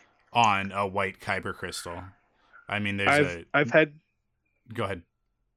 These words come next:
Speaker 2: Go ahead. I've, I've had people D M me, uh, offering to pay hundreds of dollars for the cri-, the,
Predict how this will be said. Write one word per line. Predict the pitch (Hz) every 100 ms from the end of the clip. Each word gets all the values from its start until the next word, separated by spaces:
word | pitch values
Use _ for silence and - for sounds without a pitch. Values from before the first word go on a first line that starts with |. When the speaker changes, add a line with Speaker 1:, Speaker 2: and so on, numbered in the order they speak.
| -
Speaker 2:
Go | 98
ahead. | 90 _ _ _ _ -
I've, | 135 -
I've | 127 131
had | - 135 120 113
people | 120 120 120
D | 113 104
M | 98 104
me, | 107 120 139 _ - - _ _ _ -
uh, | 101 -
offering | 101 101 104 101 95
to |
pay | 90 - 92
hundreds | 87 90 87 90 90
of |
dollars | 90 85 85 87
for | - 85
the | 87
cri-, | - 92 - 113
the, | 104 92 -